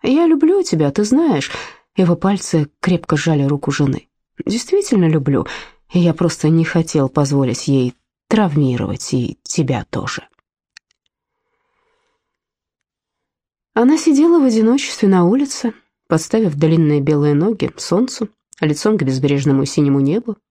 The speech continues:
и, как ни странно, радовалась отсутствию покупателей. Миссис Крик, наверное, не меньше часа просидела за чашкой кофе с молоком, негромко сетуя на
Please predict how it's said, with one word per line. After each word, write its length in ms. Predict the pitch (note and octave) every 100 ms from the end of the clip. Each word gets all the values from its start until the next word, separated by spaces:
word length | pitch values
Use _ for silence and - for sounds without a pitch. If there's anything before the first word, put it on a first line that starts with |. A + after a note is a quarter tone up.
| _ _
и, 80 | -
как 200 | C#4+ -
ни 80 | D4+
странно, 460 | - F4 F#4 E4
радовалась 540 | A#3 C4 F4+ G#3 C#3 -
отсутствию 500 | F3+ G#3+ - - G#3+
покупателей. 800 | G#3+ - F#3+ G3+ D4 - C#3 - - - - -
Миссис 320 | F4 F#4+ E4+
Крик, 320 | D4+ E4+ G4+
наверное, 560 | A#3+ G3+ C#4 B3+ A3 F#3+ _
не 180 | G3 G#3+
меньше 320 | A3+ C4 -
часа 300 | - C#4 D#4+ -
просидела 520 | E3+ - D3 C#3+ C3
за 140 | D3
чашкой 380 | C#3+ C#3+ - C#3+
кофе 240 | - C#3
с 100 | -
молоком, 480 | D#3+ C#3+ C#3 C#3 C#3+ - - - -
негромко 500 | D4+ B3+ B3+ A#3 F#3+
сетуя 400 | - G3 F#3+ D3
на 280 | D#3 C#3+